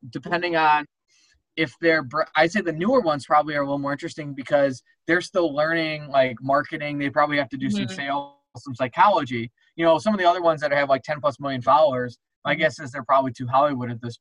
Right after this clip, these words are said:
Speaker 1: point. They've probably got a team of handlers,
Speaker 2: For
Speaker 1: all that
Speaker 2: sure.
Speaker 1: stuff.
Speaker 2: Well, now they're looking for the sugar daddies.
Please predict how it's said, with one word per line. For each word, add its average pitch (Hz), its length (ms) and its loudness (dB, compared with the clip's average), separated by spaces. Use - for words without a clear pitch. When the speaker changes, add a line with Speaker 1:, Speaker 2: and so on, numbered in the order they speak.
Speaker 1:
point. 117 340 -4
They've 131 140 -6
probably 139 160 2
got 127 160 4
a - 20 -10
team 123 180 -6
of 117 60 -4
handlers, 123 880 -2
Speaker 2:
For 208 140 0
Speaker 1:
all - 80 4
that - 160 4
Speaker 2:
sure. - 140 -18
Speaker 1:
stuff. - 140 -2
Speaker 2:
Well, 220 120 -2
now 233 200 4
they're 220 140 2
looking 202 280 -2
for 190 140 -2
the 175 100 -2
sugar 170 320 -2
daddies. 170 600 -6